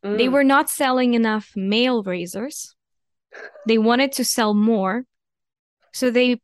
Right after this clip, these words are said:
Speaker 1: put this idea into women that body hair not supposed to be there.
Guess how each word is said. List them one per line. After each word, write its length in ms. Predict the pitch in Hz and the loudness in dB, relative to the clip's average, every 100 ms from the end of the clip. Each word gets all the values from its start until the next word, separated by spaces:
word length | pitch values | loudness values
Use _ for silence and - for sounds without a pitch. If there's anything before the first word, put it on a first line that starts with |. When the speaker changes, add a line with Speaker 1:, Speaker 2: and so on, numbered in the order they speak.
| _ | _
Speaker 1:
put 300 | 392 440 440 | 2 2 0
this 180 | 277 277 | -8 -4
idea 460 | 220 202 262 247 | -4 -4 -4 -2
into 260 | 214 208 196 | -2 -4 -4
women 440 | 214 277 208 208 | -2 -2 -2 -4
that 400 | 202 202 196 185 | -4 -4 -6 -6
body 340 | 196 240 311 240 | -6 -6 -4 -6
hair 480 | 190 190 190 196 - _ _ _ - | -6 -6 -6 -8 -12 _ _ _ -8
not 200 | 208 196 | -8 -8
supposed 340 | - - 196 - | -10 -10 -10 -10
to 80 | |
be 160 | 190 220 | -8 -8
there. 320 | - - 269 | -6 -10 -12